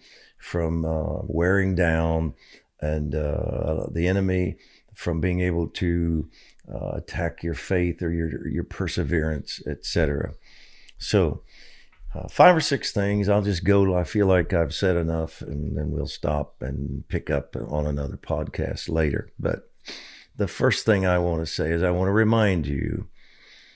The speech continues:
uh, and I think this is incredibly important, that we are warring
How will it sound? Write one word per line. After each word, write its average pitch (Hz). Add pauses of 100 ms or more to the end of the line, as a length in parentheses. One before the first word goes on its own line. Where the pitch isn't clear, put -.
(280)
uh, -
and -
I 80
think 80
this 87
is 85 (460)
incredibly 131
important, 87 (640)
that 82
we 101
are 85 (480)
warring 82